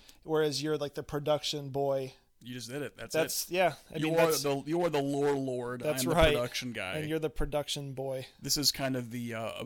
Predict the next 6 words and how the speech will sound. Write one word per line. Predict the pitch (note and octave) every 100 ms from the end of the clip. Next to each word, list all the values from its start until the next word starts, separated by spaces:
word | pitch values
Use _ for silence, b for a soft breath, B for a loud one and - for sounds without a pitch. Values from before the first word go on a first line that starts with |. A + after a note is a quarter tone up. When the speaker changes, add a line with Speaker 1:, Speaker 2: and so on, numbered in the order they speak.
| A#2
Speaker 2:
a, | A#2+
a | A#2+
Blade | C3 C#3 D3+
Job | C3+ C3 B2+ -
Podcast | C3 B2+ - C3+ B2 A#2+ - B2+
Network | B2+ B2 A2+ G2 -